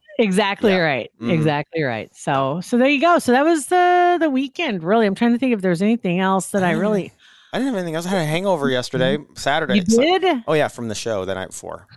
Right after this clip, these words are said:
Speaker 1: <laughs>
Speaker 2: Yeah. So, yeah, I had a, had a little hangy hang <laughs> yesterday.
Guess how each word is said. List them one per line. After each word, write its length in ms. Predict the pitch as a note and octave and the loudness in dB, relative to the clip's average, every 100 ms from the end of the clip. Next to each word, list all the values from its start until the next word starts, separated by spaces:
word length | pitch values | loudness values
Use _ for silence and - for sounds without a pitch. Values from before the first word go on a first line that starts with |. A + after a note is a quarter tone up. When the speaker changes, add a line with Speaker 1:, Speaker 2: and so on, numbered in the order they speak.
| _ - | _ -10
Speaker 1:
<laughs> 120 | - G4+ - F#4+ - F4 - D#4 - D4 - - C#4+ - - | -4 -2 -2 -4 -2 -4 -2 -4 -2 -4 -4 -6 -6 -4 -2
Speaker 2:
Yeah. 260 | C3 G2+ - | 0 -2 -6
So, 200 | - A#2 | -6 -2
yeah, 220 | G#2+ A2 G2 | 0 0 0
I 40 | |
had 160 | A2 G2 | -2 -6
a, 40 | G2+ - _ - _ | -10 -12 _ -20 _
had 80 | C3+ | -8
a 20 | |
little 160 | B2+ A#2+ | -6 -4
hangy 280 | B2+ B2+ A2+ | -4 -4 -6
hang 300 | G#2+ G#2+ B2 - | -6 -6 -8 -12
<laughs> 80 | E3 | -8
yesterday. 580 | C#3 - C#3+ B2 C3 | -6 -4 -2 -2 -2